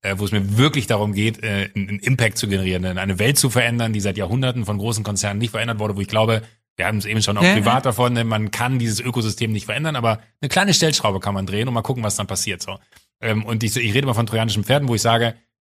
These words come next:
Speaker 1: das ist, glaube ich, etwas, wo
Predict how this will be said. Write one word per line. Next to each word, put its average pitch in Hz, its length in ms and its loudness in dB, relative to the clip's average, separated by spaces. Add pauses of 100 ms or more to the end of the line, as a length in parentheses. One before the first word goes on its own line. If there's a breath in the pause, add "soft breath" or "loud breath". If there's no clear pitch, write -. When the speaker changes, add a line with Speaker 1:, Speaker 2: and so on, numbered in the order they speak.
(120)
Speaker 1:
das 101 160 -4
ist, 131 160 -4
glaube 131 320 4
ich, 120 260 -2 (280)
etwas, 117 480 -2
wo 104 520 -2